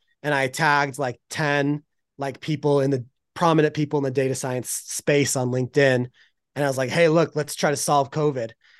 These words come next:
And that post ended up, I don't know, getting maybe, like, five hundred likes and seventy thousand views. But I was just blown away that, like, "Oh my gosh, seventy thousand views.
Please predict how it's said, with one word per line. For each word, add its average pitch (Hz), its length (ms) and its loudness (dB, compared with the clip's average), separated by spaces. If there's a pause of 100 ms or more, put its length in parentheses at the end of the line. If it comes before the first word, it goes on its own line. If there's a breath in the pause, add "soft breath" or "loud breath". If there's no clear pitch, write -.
(160 soft breath)
And 156 140 0
that 170 160 2
post 175 320 2
ended 151 220 -2
up, 139 240 -4 (180)
I 143 80 -4
don't 127 100 -6
know, 117 200 -10
getting 120 500 0 (340)
maybe, 120 180 -6
like, 110 140 -4
five 131 280 0
hundred 170 260 2
likes 160 400 2
and 139 120 -6
seventy 139 360 -2
thousand 127 420 -2
views. 123 420 -2 (380 soft breath)
But 226 80 2
I - 20 2
was 220 60 0
just 160 180 0
blown 170 300 6
away 165 340 4
that, 131 140 -6
like, 131 160 -4
"Oh 160 100 -6
my 156 100 -2
gosh, 151 380 -4
seventy 156 380 -2
thousand 131 380 -2
views. 120 400 -6